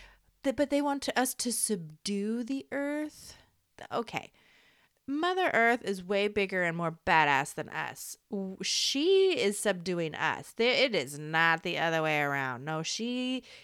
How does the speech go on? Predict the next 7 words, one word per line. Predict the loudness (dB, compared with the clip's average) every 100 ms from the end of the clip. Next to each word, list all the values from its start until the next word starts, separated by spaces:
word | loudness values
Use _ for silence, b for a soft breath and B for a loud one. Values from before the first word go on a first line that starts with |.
| B
is | -2 0
in | -2 -4 -6
charge | 2 2 2
of | -2 -10
way | -6 0 2 4 2
more | 2 0 -4
shit | -8 -12